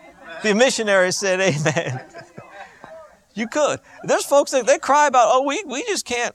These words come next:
we just can't participate. We want to. You know our heart's with you." Shut up.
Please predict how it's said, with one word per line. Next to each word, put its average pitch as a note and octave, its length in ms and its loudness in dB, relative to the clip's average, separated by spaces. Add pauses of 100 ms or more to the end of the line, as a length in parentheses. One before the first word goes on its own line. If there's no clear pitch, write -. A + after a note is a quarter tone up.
(140)
we G#3 180 -8
just F#4+ 160 -6
can't B3+ 220 -8
participate. C4+ 500 -4
We B3+ 140 2
want C#4+ 300 2
to. A#3 140 -8
You A3+ 140 -4
know D4 160 4
our D4 100 4
heart's C#4 360 0
with C#4+ 200 -6
you." C#3 220 -6
Shut C4 320 0
up. C#3+ 320 -2